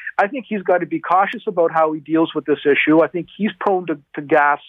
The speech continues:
which could cost him, and never underestimate Donald Trump and his supporters. I, I think that, you know, I think Karen made the point that, uh, you know, this, this issue, uh, him being this law and order and, and inciting, uh, fear, it would probably solidify his base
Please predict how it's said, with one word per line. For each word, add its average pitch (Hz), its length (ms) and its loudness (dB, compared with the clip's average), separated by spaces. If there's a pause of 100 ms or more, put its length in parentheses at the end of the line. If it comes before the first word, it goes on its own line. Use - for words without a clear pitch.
(360)
which 156 220 0
could 147 140 -8
cost 170 360 0
him, 135 160 -8 (240)
and 175 160 0
never 226 380 0
underestimate 156 800 -2
Donald 147 300 0
Trump 185 300 0
and 147 80 2
his 147 140 -4
supporters. 160 640 0
I, 151 280 4
I 160 60 0
think 180 340 -4
that, 156 260 2
you 175 80 -4
know, 160 80 4
I 156 80 4
think 165 240 -8
Karen 175 240 2
made 156 160 0
the 151 80 -2
point 180 380 0
that, 151 220 2 (520)
uh, 160 40 0
you 175 140 0
know, 156 160 4
this, 165 220 2 (160)
this 180 180 2
issue, 151 460 0
uh, 147 260 0
him 160 220 0
being 147 180 2
this 143 140 0
law 160 200 4
and 160 60 -4
order 160 360 -2
and, 139 200 -8
and 139 120 -12
inciting, 151 680 -4 (340)
uh, 143 140 2 (140)
fear, 175 300 4 (420)
it 180 200 2
would 185 520 0
probably 262 380 -2 (140)
solidify 208 440 0
his 151 160 -8 (180)
base 175 240 0